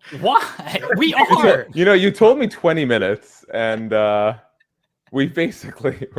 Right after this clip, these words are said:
Speaker 2: <laughs> we got four minutes left.
Speaker 1: We, we, we said we were promoting Shaq, and we got Shaq, and we're talking to Shaq.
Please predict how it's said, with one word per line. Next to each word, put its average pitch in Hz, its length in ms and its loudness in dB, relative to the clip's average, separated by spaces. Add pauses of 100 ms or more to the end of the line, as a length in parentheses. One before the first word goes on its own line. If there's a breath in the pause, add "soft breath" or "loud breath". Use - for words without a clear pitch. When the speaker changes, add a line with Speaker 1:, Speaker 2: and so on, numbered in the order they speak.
Speaker 2:
<laughs> - 180 -20
we 135 80 -18
got 131 220 -4
four 143 220 -4
minutes 107 280 -18
left. - 540 -16 (2000 loud breath)
Speaker 1:
We, 190 540 -14 (920 loud breath)
we, 214 420 -10
we 226 340 -6
said 269 320 -6
we 285 120 -8
were 226 220 -4
promoting 214 500 -8
Shaq, 170 600 -8
and 160 120 -10
we 180 120 -10
got 175 260 -14
Shaq, 156 380 -14
and 180 80 -14
we're 202 100 -12
talking 285 460 -8
to 320 60 -10
Shaq. 320 560 -16